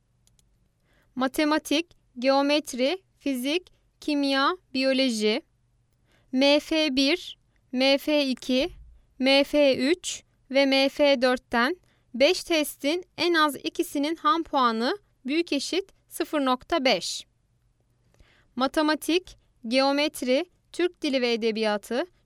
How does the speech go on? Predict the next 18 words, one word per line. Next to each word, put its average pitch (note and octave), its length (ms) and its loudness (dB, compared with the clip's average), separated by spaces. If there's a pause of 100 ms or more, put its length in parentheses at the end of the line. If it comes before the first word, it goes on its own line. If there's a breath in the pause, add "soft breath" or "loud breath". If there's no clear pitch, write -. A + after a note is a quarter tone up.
(120)
coğrafya C4+ 720 2
bir, A#3 380 -4 (720)
T C4+ 280 2
M C#4 280 2
bir, C#4 340 -2 (300)
T C#4 240 2
M C#4 240 2
iki, C4+ 400 -4 (360)
T C#4+ 240 4
M C4+ 280 0
üçten B3+ 460 -4 (440 soft breath)
dört D4+ 280 4
testin D#4 680 -4
en E4+ 200 0
az E4+ 200 0 (100)
ikisinin B3+ 520 -2
ham D4+ 280 -2
puanı C4 500 -2